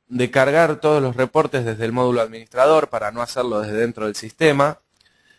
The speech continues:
Entonces seleccionamos a qué módulo pertenece el reporte y lo cargamos desde acá para que el usuario directamente tenga acceso a los reportes. Los reportes, como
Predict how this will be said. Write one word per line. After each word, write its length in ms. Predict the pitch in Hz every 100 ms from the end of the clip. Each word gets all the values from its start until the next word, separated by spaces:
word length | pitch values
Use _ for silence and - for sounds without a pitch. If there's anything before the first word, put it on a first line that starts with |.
| _
Entonces 480 | 110 110 120 104 98
seleccionamos 920 | 107 107 - 123 131 117 98 87 - _ _ _ _
a 120 | - 104
qué 120 | 135
módulo 420 | 156 151 127 110
pertenece 480 | 107 101 120 131 -
el 80 | 143
reporte 600 | 170 185 170 180 185 -
y 80 | 117
lo 160 | 113
cargamos 400 | 117 117 123 123
desde 160 | 127 135
acá 220 | 135 135
para 220 | 135 123
que 100 | 110
el 80 | 107
usuario 580 | 110 120 110 120 127 - _ _ -
directamente 640 | 110 117 113 117 120 131
tenga 240 | 113 110 110
acceso 420 | 110 117 110 120
a 40 |
los 120 | 104 98
reportes. 400 | 95 87 80 95
Los 140 | 101
reportes, 400 | 123 147 147 151
como 340 | 127 117 123